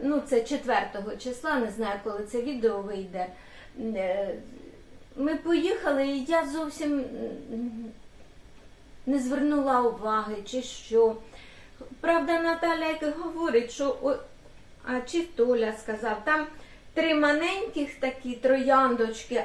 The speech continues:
аж сюди ближче до, до ніг, якби. Е, ну, зовсім лежать такі, зас-, як засохші. А отут от так шлейф був троянд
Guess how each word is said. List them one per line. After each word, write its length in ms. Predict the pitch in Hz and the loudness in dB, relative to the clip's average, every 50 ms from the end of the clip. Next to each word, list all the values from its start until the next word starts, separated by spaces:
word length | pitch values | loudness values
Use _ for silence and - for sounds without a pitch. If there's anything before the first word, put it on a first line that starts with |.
| - | 0
аж 200 | - - 262 285 | 4 4 4 4
сюди 680 | - - - - - - 277 247 220 240 247 208 202 196 185 | 4 -2 -10 -10 -8 -6 -6 -4 -2 -2 0 0 0 -2 -2
ближче 600 | 220 220 220 220 220 220 - - - 226 214 202 208 220 | -6 -6 -4 -4 -4 -6 -8 -8 -4 -2 -2 -2 0 -2
до, 120 | 226 214 214 185 - - - - - - - - - - - - - - - - - - - | -2 -2 -2 -4 -4 -6 -8 -10 -10 -12 -14 -16 -18 -20 -20 -20 -20 -18 -16 -14 -14 -12 -12
до 200 | - 220 196 254 | -8 -4 0 4
ніг, 400 | 277 269 254 240 226 196 196 196 196 | 6 6 6 6 6 2 0 -4 -4
якби. 600 | 196 185 185 185 185 185 190 170 180 190 185 - - - - - - - - - - - - | -4 -2 -2 -2 -2 -4 -8 -6 -6 -6 -6 -6 -8 -12 -18 -18 -18 -18 -16 -16 -14 -8 -4
Е, 300 | - 101 101 98 98 98 95 - - - - - - - - - - - - - - - - - - - - - - 269 | 0 0 0 0 0 -4 -4 -6 -8 -10 -10 -12 -14 -14 -16 -16 -18 -18 -20 -20 -20 -20 -20 -20 -20 -20 -20 -16 -8 -4
ну, 260 | 262 277 294 277 254 | -2 0 0 0 0
зовсім 560 | 240 277 330 320 277 226 220 - 269 254 254 | 0 0 2 2 0 0 -2 0 2 4 4
лежать 500 | 254 247 262 262 262 311 311 302 302 - | 6 6 6 4 4 0 0 0 0 0
такі, 300 | - 233 226 - 269 254 | 0 0 0 2 0 -2
зас-, 280 | 240 269 302 285 - 240 | 2 2 2 2 2 0
як 240 | 277 285 269 254 | 0 0 2 0
засохші. 720 | 247 240 277 269 262 - 240 202 202 208 - - 226 208 202 - - - - - - - | 0 0 0 0 0 -2 -4 -4 -4 -4 -4 -4 -4 -4 -4 -6 -14 -16 -18 -18 -6 4
А 180 | - 277 285 285 | 8 10 12 12
отут 440 | 285 285 285 - 330 320 - - | 10 8 6 2 0 -2 2 4
от 220 | 262 262 254 - - | 4 2 2 2 2
так 320 | 262 247 254 254 - - 220 - - | 4 4 4 2 0 -6 -10 -10 -10
шлейф 560 | - - - 277 311 302 247 226 220 214 220 | -10 -6 -2 2 4 4 4 4 2 -2 -6
був 340 | 208 196 214 233 233 202 - - - | -8 -2 0 0 0 0 -2 -6 -4
троянд 540 | 247 240 247 247 254 302 330 370 370 370 | -4 -2 0 0 0 0 0 0 -2 -4